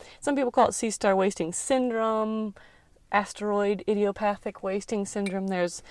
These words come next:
a bunch of different names, which makes it even more confusing. But essentially, it's a suite of clinical signs. Right now, we're not able to find any kind of a pathogen or definitively link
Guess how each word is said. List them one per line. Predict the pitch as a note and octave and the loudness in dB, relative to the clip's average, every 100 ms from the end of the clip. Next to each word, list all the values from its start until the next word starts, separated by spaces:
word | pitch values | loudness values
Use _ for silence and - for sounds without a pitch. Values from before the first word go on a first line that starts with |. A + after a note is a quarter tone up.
| - - | -20 -4
a | G3+ | 2
bunch | A#3 C4+ G#3+ | 4 4 2
of | |
different | G#3+ G#3+ F#3 | 0 0 0
names, | F3+ F3 - | 0 0 -4
which | F3 G3 | -6 -4
makes | E3+ - | -4 -6
it | - | -6
even | G#3 G3+ F3+ | -6 -6 -6
more | E3 D#3+ | -6 -6
confusing. | F3 F3 F3 D#3+ D#3 E3 E3 - _ _ _ _ _ _ _ _ _ - - - - | -10 -10 -8 -8 -6 -6 -6 -14 _ _ _ _ _ _ _ _ _ -20 -20 -20 4
But | A#3 - | 6 6
essentially, | A3 C4+ B3+ - A3+ A3+ | 4 2 2 2 2 2
it's | - - | 0 -2
a | F#3+ | -6
suite | - - B3+ A3+ | -6 -2 0 0
of | G3+ | -2
clinical | B3 G#3 G#3 F#3+ | -2 -2 -2 -4
signs. | F#3 G3 F3 F3 E3+ F3+ - - - - _ - _ _ _ _ - | -2 0 2 0 -2 -6 -10 -18 -20 -20 _ -20 _ _ _ _ 6
Right | B3+ - | 6 8
now, | A#3 A3+ A3 C4+ | 2 4 4 4
we're | D#4+ D4 | 4 4
not | A#3+ A#3 - | 4 2 2
able | A#3 A3 | 2 2
to | A3 | 0
find | A3 G#3+ | 0 2
any | G#3 | 0
kind | G3+ A3 | 0 -2
of | G3 | 0
a | F#3 | -2
pathogen | - F#3+ F#3 - G#3 F#3 G3 G3 G3 F#3+ - | -2 -2 -2 -2 -8 -4 -2 -2 -2 -6 -8
or | F3+ F3+ F3+ F3 E3+ E3 - _ _ _ _ _ _ _ _ _ | -6 0 4 4 2 -2 -12 _ _ _ _ _ _ _ _ _
definitively | G3+ G3 - B3 A#3+ - G#3 G#3+ | -10 -10 2 4 4 2 0 0
link | F#3+ G3+ G#3 A3 | 0 0 0 -2